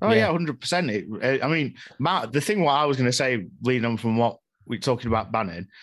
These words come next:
Speaker 1: and obviously it's, you know, I, everyone thinks I hate Bannon, I don't. <laughs>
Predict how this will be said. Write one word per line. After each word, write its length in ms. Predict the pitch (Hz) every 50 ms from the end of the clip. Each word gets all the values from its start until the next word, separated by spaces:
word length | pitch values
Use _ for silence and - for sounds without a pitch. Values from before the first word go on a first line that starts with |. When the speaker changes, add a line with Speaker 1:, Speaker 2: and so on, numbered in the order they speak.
| - - - - _ -
Speaker 1:
and 100 | - 117
obviously 600 | 117 110 113 113 - - 110 107 107 101 101 - -
it's, 360 | 110 98 - - - - _ _ _ _ _ _ _ _ _ _ _ _ _ _ _ -
you 520 | - 117 107 - _ _ _ - - 127 107
know, 220 | 98 95 101 101 95 - _ - - _ - -
I, 120 | 117 113 98 - _ -
everyone 300 | 139 123 113 117 113 107
thinks 260 | - 117 110 104 -
I 120 | 104 104
hate 180 | 101 101 95 -
Bannon, 200 | 90 90 95 95
I 60 | 95
don't. 380 | 95 104 98 87 87 98 90 98
<laughs> 680 | 127 185 185 220 202 190 185 - 180 180 196 - -